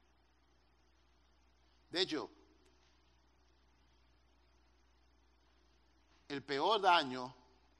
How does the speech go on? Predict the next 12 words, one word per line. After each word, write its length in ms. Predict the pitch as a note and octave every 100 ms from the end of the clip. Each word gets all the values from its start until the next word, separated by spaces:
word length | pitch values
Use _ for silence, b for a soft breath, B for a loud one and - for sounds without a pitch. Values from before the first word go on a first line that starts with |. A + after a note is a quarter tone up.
| -
que 460 | C#3+ C3 B2 A2+ -
un 180 | D3+ D#3+
padre 460 | E3 E3 C3 B2
pudiera 460 | A#2 C3 B2+ D3 D#3
hacerle 360 | C3 D#3 D#3+
a 60 | C#3+
sus 220 | C#3 -
hijos 340 | A2 G2 - - b b
es 140 | B2+ -
precisamente 720 | C#3+ D#3 D3+ C#3+ C#3+ C#3 A#2+
no 260 | A#2+ E3+
disciplinarlo. 800 | E3+ - - F#2+ F#2 - - -